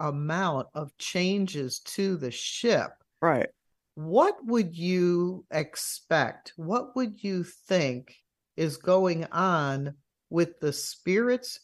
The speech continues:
Speaker 1: who reside there?
Speaker 2: Oh my goodness, that's a good question. And I, even though I've been, and this might sound a little weird to people, and that's fine, but even I feel like you can communicate with energies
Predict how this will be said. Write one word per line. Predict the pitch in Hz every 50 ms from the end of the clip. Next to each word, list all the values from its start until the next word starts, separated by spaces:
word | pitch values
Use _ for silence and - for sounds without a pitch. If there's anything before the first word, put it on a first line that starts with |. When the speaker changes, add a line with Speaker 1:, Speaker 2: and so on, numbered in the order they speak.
| _ -
Speaker 1:
who | - 202 196 180
reside | 160 151 160 151 127 117 123 127 127 139 135 139 143 139 -
there? | - 117 107 98 - 113 117 _ _ _ _ _ _ _ _ _ _ _ _ _ _ _ _ -
Speaker 2:
Oh | 196 202 202 202 208
my | 208 202 190 190
goodness, | - 175 180 175 190 175 170 175 175
that's | - 170 185 185 -
a | 180
good | 170 180 180 180 -
question. | - - 185 180 175 175 - - - 170 165 156 151 160 156 -
And | - 160 180
I, | 190 202 196 190 196 185 147 - - -
even | - - 220 202 220 226
though | 202 190
I've | 190 175 165 156
been, | 190 180 180 160 143 131 - - _ _ _ _ _ _
and | - - -
this | 220 208 -
might | - 190 185 - -
sound | - 190 180 175
a | 170
little | 170 175 165 170 156
weird | 165 170 170 175 170
to | - 175
people, | - - 175 151 - 180 175 170
and | 165
that's | 165 165 165 - -
fine, | - 170 160 156 160 160 160
but | 151 165 165
even | 165 180 160 180 170 165 -
I | - 117 165
feel | 170 170 - 185 175
like | 170 160 156 _ _ _ _ - - _ -
you | - 190 180 175
can | 175 - 175 175
communicate | - - 196 190 190 196 202 190 - 214 - -
with | 165 160
energies | 170 170 165 170 170 156 160 160 156 160 156 156 156 - -